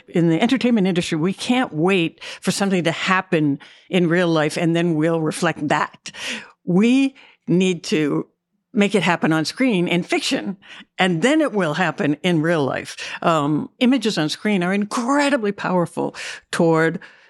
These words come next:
encouraging people to want to be like the characters or,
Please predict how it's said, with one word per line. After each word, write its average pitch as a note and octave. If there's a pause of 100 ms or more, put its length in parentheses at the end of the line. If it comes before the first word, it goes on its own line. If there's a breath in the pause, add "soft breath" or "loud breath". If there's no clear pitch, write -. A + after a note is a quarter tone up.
encouraging F#3+
people E3+
to D3+
want D3
to D#3
be B3+
like D#3 (140)
the D#3+
characters C#3
or, B2+